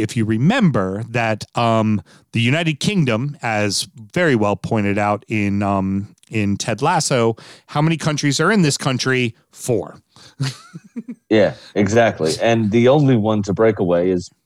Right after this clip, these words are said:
Speaker 2: my Ireland.
Speaker 1: Yeah.
Speaker 2: So, come on. Um, anyway, they're, uh, they also have won a women, uh, they also have, I'm sorry, not won.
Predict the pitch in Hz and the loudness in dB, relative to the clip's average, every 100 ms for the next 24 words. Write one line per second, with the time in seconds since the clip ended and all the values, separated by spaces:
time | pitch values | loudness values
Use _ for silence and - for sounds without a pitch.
0 | - 98 101 98 92 98 82 78 80 78 | -4 0 2 2 2 2 2 0 -2 -6
1 | 104 110 101 - 87 - - 117 107 90 | -6 -8 -8 -6 -6 -6 -2 2 2 0
2 | 113 - _ _ _ _ _ _ - 113 | -4 -10 _ _ _ _ _ _ -2 2
3 | 110 107 107 101 - _ _ - 123 - | 4 4 0 -2 -10 _ _ -12 -8 0
4 | 147 147 123 117 127 127 117 113 107 104 | 4 6 6 4 4 4 4 4 2 0
5 | - 113 123 123 131 143 - 139 123 123 | -4 -2 2 6 6 4 2 2 4 2
6 | 101 98 110 117 117 107 110 92 104 123 | 0 -4 -2 -2 -2 0 0 -2 -2 0
7 | 151 131 110 - 110 110 107 127 151 127 | 2 2 -2 0 2 2 4 4 4 2
8 | 101 120 139 104 101 - 90 95 92 - | 2 4 4 2 -2 0 0 0 -6 -4
9 | 87 87 | -4 -4